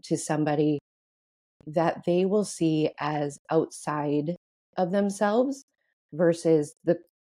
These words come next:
the true root of coaching, which is unearthing what is inside of yourself.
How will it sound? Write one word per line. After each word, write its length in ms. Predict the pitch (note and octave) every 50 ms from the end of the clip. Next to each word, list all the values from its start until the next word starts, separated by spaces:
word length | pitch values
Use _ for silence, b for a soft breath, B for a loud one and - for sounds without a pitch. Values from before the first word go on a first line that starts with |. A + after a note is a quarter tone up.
| _ _ _
the 100 | E3+ E3+
true 400 | D#3+ - - - - - D#3 D#3
root 200 | D3 D3 D3+ C#3+
of 100 | C#3+ -
coaching, 580 | - - D#3 C#3 C#3 - - D3 C3 C#3 C#3 C#3 -
which 200 | D3 D3 - D#3
is 280 | C#3+ C#3 C3+ - - - -
unearthing 540 | - C#3+ C3+ - - C#3 C#3 - D3+ C#3+ C3
what 120 | C#3 C3+ D3
is 160 | C#3+ C#3 - _ _ -
inside 760 | C#3+ C#3 C#3 C#3 C3+ C3+ - - A#2 B2+ G2+ A2 - - - _ _ _ _ _ -
of 140 | D3 - C#3
yourself. 500 | C#3 C3 - - - - - - -